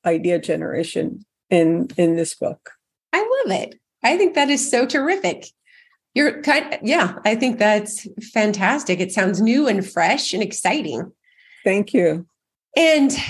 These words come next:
Speaker 2: so you teach by day and you mentor other professors who are writing nonfiction. How can people connect with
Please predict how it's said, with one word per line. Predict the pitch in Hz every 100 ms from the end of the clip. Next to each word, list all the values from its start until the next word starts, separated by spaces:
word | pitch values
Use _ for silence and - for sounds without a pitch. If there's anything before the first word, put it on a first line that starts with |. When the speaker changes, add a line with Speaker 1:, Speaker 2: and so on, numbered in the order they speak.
| - -
Speaker 2:
so | - - 285
you | 254 220 233
teach | 233 - 294 494 -
by | - 359
day | 302 202 175 190
and | 214 202
you | 190 190
mentor | 196 240 247 262 -
other | 190 202 214 208 208 208 _ _ _ _ _ _ -
professors | 240 220 220 226 220 185 -
who | 240
are | 214 185
writing | 170 190 240 254 269 233
nonfiction. | 196 220 226 226 226 170 151 240 - _ - - - _ _ _
How | 277 330
can | 392 370
people | - 277 254
connect | 247 226 208 208 226 220
with | 196